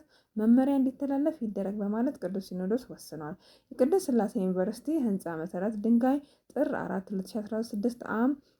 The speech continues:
በብፁዕ ቅዱስ አቡነ ማትያስ ፓትርያርክ ርዕሰ ሊቃነ ጳጳስ ዘኢትዮጵያ ሊቀ ጳጳስ ዘአክሱም ወዕጨጌ ዘመንበረ ተክለ ሃይማኖት ቡራኬ እንደተቀመጠ የሚታወስ ነው። በሸገር ከተማ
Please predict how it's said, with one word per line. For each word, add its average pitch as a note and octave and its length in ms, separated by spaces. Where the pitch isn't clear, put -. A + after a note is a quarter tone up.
በብፁዕ G3+ 380
ቅዱስ G#3+ 300
አቡነ F3 320
ማትያስ C4+ 500
ፓትርያርክ F#3+ 560
ርዕሰ B3+ 260
ሊቃነ G#3 360
ጳጳስ F#3 380
ዘኢትዮጵያ G#3 520
ሊቀ A3+ 160
ጳጳስ F3+ 420
ዘአክሱም F#3+ 480
ወዕጨጌ C4+ 320
ዘመንበረ A3+ 420
ተክለ G#3 240
ሃይማኖት A#3+ 540
ቡራኬ F3+ 420
እንደተቀመጠ G3+ 720
የሚታወስ F#3+ 680
ነው። F#3+ 140
በሸገር C#4+ 560
ከተማ G#3+ 300